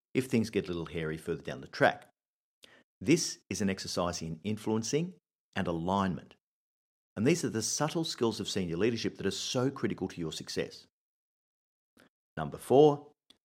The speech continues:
make the decision. Now, this sounds really obvious, but I know a lot of leaders who hedge their bets and make half decisions. "Maybe I won't address it yet. Maybe I'll just deal with it on a case-by-case basis. Maybe I'll just see how it goes for a while, or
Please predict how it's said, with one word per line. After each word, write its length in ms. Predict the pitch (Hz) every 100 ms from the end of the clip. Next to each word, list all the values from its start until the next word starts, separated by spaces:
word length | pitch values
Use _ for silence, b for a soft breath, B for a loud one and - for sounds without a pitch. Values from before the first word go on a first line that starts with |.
| _
make 340 | - 104 104 -
the 60 |
decision. 540 | 92 - 110 101 65 - _ _ _ -
Now, 80 | 90
this 140 | 127
sounds 260 | 139 120 110
really 180 | 92 85
obvious, 300 | 85 117 -
but 120 | 101
I 80 | 95
know 160 | 87
a 40 | 85
lot 200 | 107 160
of 120 | 123
leaders 280 | 107 104 -
who 120 | 80
hedge 280 | 107 117 -
their 120 | 120
bets 360 | 92 92 - b b -
and 200 | 104 95
make 300 | 104 107 - _
half 340 | - 131 147 143
decisions. 560 | 95 85 - - - - _ _ _ _ _ _
"Maybe 420 | 92 120 131 127
I 60 | 117
won't 180 | 110 87
address 320 | 87 90 -
it 100 | -
yet. 240 | 78 - - _ _ _ -
Maybe 340 | 98 123 123
I'll 80 | 113
just 220 | 107 104
deal 140 | - 95
with 120 | 92
it 80 | 92
on 100 | 90
a 40 |
case-by-case 640 | 87 90 - 82 87 80
basis. 560 | - 87 85 - - - _ _ _ _ _ _ -
Maybe 360 | 127 143 143
I'll 60 | 127
just 200 | 127 -
see 120 | 123
how 140 | 113
it 80 | 101
goes 240 | 107 107 107
for 100 | 87
a 60 |
while, 240 | 82 73 87
or 220 | 92